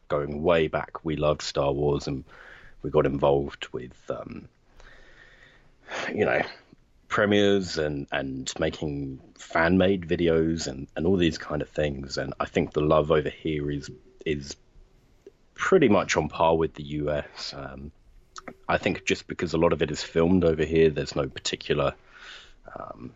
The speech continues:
particular extra love or, or different,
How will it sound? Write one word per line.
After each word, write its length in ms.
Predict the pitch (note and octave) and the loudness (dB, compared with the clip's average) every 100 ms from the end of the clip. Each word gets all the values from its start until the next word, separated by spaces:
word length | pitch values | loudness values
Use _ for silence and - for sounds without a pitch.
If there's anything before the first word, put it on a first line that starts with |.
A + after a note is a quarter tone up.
| _ _ _ _ - _ - _ | _ _ _ _ -20 _ -20 _
particular 420 | - - D2+ - D2+ | -6 -4 -2 -2 -2
extra 320 | D#2 - D#2 | -2 0 2
love 400 | C#2+ D2+ D#2+ D2 | 4 4 2 -2
or, 160 | C2 C2 | -8 -4
or 220 | C#2+ C2+ | -4 -2
different, 580 | - - - C#3+ - | -2 -2 -4 -8 -8